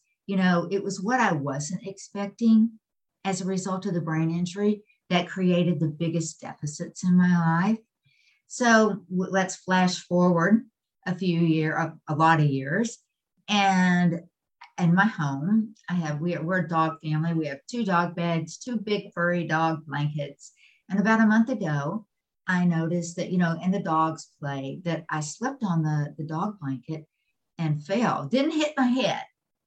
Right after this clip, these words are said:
but slipped. And at the time I thought, "You know, we should get rid of one of these," but we didn't. And a month later, I slipped on that. I hit my head on the wall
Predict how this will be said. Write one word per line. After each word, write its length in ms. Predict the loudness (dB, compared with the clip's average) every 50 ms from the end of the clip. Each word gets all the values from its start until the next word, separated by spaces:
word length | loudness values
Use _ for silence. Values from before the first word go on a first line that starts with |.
| _ _ _ _ _ _ _ _ _ -4
but 160 | -2 -2 -2
slipped. 420 | -6 -6 -2 0 0 0 0 2
And 120 | 4 4 4
at 80 | 4
the 100 | 2 -4
time 400 | -8 -4 -2 0 2 4 4 6
I 100 | 4 2
thought, 300 | 2 0 -2 -2 -2 -4 _ _ _ _ _
"You 80 | -10 -4
know, 140 | -2 0 0
we 100 | 0 -2
should 240 | -2 -6 -10 -10 -6
get 180 | -6 -6 -4
rid 180 | -2 -2 0 0
of 120 | 0 0
one 140 | -2 -2 -4
of 100 | -6 -10
these," 440 | -12 -12 -12 -14 -14 -16 -18 -20 -20 _ _ _ _ _ _ _ _ -6
but 140 | -6 -2
we 100 | 0 0
didn't. 480 | 2 2 0 0 -2 -2 -6 -8 -12 -16 _ _ _ _ _ _ _ _ _ _ _ _ _ _ _ _ _ _ _ _ _
And 100 | 2 2
a 20 | 4
month 320 | 4 2 0 -2 -4 -2
later, 500 | 0 0 0 2 2 2 0 0 -2 -6 _ _ _
I 60 | -8
slipped 380 | -8 -8 -6 -6 -6 -6 -4 -4
on 180 | -2 0 0 0
that. 420 | 0 0 0 0 -2 -2 -4 -6 _ _ _ _ _ _ _
I 60 | -8
hit 220 | -6 -6 -6 -4
my 140 | -4 -4 -2
head 240 | -2 -2 -2 -2 -2
on 180 | -2 -2 -2 -2
the 60 | -4
wall 540 | -6 -8 -8 -10 -10 -8 -6 -4 -4 -4